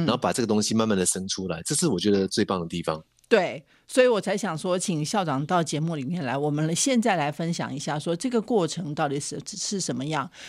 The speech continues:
Speaker 2: 因为教育的过程真的是历程，真的不见得说一下子就会知道说它要是什么样子的哈。
Speaker 1: 是。
Speaker 2: 不过，
Speaker 1: 嗯，
Speaker 2: 呃，
Speaker 1: 嗯，嗯。
Speaker 2: 而且对我来说其实很好玩，因为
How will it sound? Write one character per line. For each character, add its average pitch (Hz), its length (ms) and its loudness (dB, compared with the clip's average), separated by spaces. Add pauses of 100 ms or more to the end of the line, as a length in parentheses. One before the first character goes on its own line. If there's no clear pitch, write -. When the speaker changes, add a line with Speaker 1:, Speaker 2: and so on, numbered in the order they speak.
(140)
Speaker 2:
因 269 140 6
为 269 100 4
教 262 240 2
育 247 120 4
的 202 60 4
过 202 220 2
程 156 260 -4
真 247 180 2
的 233 80 6
是 226 160 0
历 214 240 -2
程， - 240 -10 (420)
真 262 160 4
的 262 80 6
不 - 200 -4
见 226 200 0 (140)
得 156 300 0
说 185 280 0
一 185 80 -4
下 202 240 0
子 175 140 -4
就 185 140 0
会 175 80 2
知 170 160 -6
道 160 160 0
说 160 160 0
它 175 260 -2 (160)
要 190 340 2
是 - 240 -2
什 - 160 -4
么 - 120 -6
样 147 260 -4
子 - 160 -12
的 - 160 -14
哈。 - 240 -8
Speaker 1:
是。 - 320 -20
Speaker 2:
不 196 100 -2
过， 226 360 4
Speaker 1:
嗯， 214 100 4
Speaker 2:
呃， 208 300 2
Speaker 1:
嗯， 185 100 -6
嗯。 92 100 -10
Speaker 2:
而 269 80 4
且 240 360 2
对 349 120 0
我 220 140 4
来 151 180 2
说 208 220 2
其 202 160 0
实 175 140 -2
很 220 120 4
好 240 180 2
玩， - 300 -8
因 269 140 4
为 277 140 4